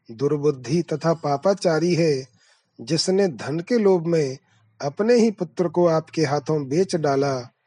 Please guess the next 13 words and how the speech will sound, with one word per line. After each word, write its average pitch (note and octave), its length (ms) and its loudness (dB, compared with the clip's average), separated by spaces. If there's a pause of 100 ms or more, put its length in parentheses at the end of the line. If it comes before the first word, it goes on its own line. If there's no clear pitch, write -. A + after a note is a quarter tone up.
(280)
लोगों C3+ 460 -4
को C#3 160 -4
यह C#3+ 280 -2
इच्छा - 420 -4
रखनी D#3+ 380 -2
चाहिए D#3 560 -2 (680)
कि G#3 120 0
मेरे F3+ 400 6
बहुत D#3 320 0
से A3 180 4
पुत्र F3+ 360 -4
हों, D3+ 360 0 (520)
जिससे D3 480 0